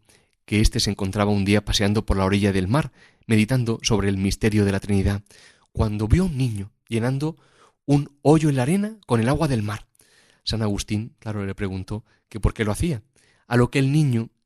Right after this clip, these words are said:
respondió que intentaba vaciar todo el agua del mar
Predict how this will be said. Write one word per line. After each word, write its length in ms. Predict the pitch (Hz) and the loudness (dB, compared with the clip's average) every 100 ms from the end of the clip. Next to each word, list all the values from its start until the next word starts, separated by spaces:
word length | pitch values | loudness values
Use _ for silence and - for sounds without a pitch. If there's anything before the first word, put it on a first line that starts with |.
| _ _ _ | _ _ _
respondió 680 | 117 139 - 123 107 113 110 - _ _ _ | -6 -4 0 0 2 2 0 -8 _ _ _
que 100 | - | 0
intentaba 680 | 160 156 131 110 104 147 143 | 0 0 -2 -4 -2 -2 -2
vaciar 460 | 135 123 117 104 - _ _ _ _ | -2 0 0 -2 -8 _ _ _ _
todo 440 | - 151 147 104 - _ | 2 4 4 0 -6 _
el 240 | - 117 113 - | -4 -2 -4 0
agua 420 | 151 175 156 147 | 2 2 2 2
del 220 | 127 117 | 2 4
mar 280 | 147 226 | 4 2